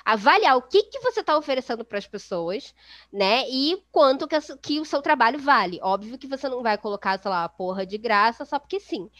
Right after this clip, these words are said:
né? Você tem que valorizar o seu trabalho, mas ao mesmo tempo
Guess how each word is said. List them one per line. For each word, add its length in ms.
né? 220
Você 300
tem 120
que 100
valorizar 360
o 40
seu 120
trabalho, 380
mas 140
ao 60
mesmo 220
tempo 260